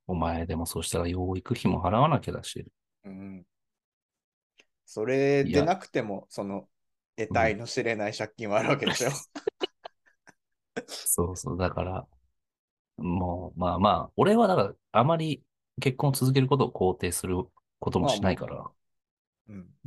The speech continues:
Speaker 1: まあ、何でもいいんだけど、そこは。
Speaker 2: うんうん。
Speaker 1: ただ、お金のこととかもっと考えないとね。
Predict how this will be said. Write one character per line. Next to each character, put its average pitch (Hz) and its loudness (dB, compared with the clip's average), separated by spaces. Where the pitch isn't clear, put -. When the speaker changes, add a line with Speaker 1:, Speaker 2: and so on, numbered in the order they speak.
Speaker 1:
ま 95 -2
あ、 - -2
何 98 2
で 123 6
も 143 4
い 175 4
い 226 8
ん - 2
だ - 2
け - -14
ど、 - -12
そ 85 -2
こ 82 -6
は。 87 -2
Speaker 2:
う 98 -20
ん 95 -14
う - -20
ん。 - -20
Speaker 1:
た 87 2
だ、 80 -2
お 80 -12
金 98 -2
の 101 0
こ - -4
と 147 0
と 143 0
か - -4
も 101 0
っ - -2
と - -8
考 165 2
え 214 2
な - -8
い - -18
と - -16
ね。 135 0